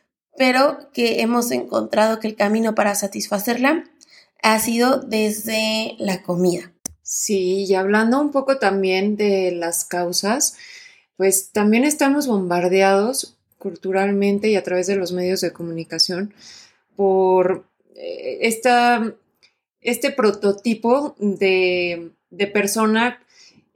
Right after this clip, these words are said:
Speaker 2: delgada que es igual a belleza, ¿no? Entonces, todas estas asociaciones que comentábamos anteriormente,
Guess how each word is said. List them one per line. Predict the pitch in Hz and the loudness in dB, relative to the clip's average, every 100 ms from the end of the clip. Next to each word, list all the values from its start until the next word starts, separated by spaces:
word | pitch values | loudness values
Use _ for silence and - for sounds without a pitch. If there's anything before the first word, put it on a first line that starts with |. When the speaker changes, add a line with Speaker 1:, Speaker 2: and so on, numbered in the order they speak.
| - | -18
Speaker 2:
delgada | 170 226 233 233 220 208 208 214 220 220 - | -2 0 2 2 2 4 4 4 0 -4 -10
que | 233 226 226 226 220 - | -4 0 0 0 -2 -2
es | 220 - | -4 -2
igual | 247 208 214 220 240 180 | -4 0 2 2 0 -2
a | 175 | 0
belleza, | 170 175 170 170 | 0 0 -2 -4
¿no? | 170 214 | -4 -4
Entonces, | 233 240 269 269 - | -4 -4 -4 -4 -2
todas | 285 339 349 | 2 2 2
estas | 302 - 294 | 0 0 0
asociaciones | 208 196 170 - 175 185 185 202 | 0 -2 -2 -2 -4 -4 -2 -2
que | - - | -6 -8
comentábamos | 175 180 180 185 196 208 196 190 - - - - | -8 -8 -2 2 2 2 -2 -6 -10 -20 -18 -4
anteriormente, | 190 196 190 196 202 190 196 208 233 | -4 0 0 2 2 -2 -2 -4 -6